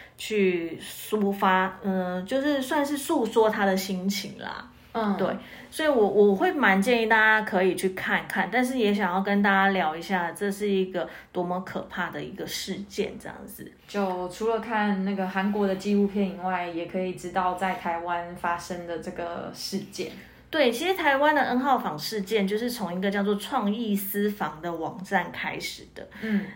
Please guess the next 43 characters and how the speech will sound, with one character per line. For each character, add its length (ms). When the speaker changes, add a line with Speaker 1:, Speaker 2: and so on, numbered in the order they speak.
Speaker 1:
那 140
你 160
打 260
创 260
意 220
私 300
房 240
的 100
网 180
站 180
的 100
时 100
候， 140
你 160
去 120
搜 280
寻， 200
你 160
一 120
开 180
始 80
可 100
能 80
会 160
以 60
为 160
它 160
就 140
是 100
教 200
你 140
一 40
些 260
私 300
房 240
菜， 440
怎 120
么 100
做 260
菜 480
之 180
类 260
的。 200